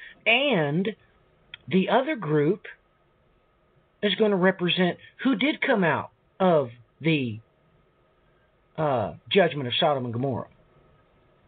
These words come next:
Lot and his, th-, so that's one of these groups.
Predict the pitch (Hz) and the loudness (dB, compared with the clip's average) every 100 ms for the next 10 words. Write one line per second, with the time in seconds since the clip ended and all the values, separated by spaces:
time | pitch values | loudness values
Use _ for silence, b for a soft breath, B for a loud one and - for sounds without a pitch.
0 | _ _ _ - 135 131 160 - 170 196 | _ _ _ -4 0 2 2 0 -2 -2
1 | 220 269 214 - - - 147 117 131 120 | -2 -4 -6 -12 -20 -4 -4 -2 -2 0
2 | 135 170 - 156 170 160 175 180 - - | 0 -2 -4 -2 0 0 0 -2 -2 -4
3 | 254 233 - - | 0 -2 -4 -6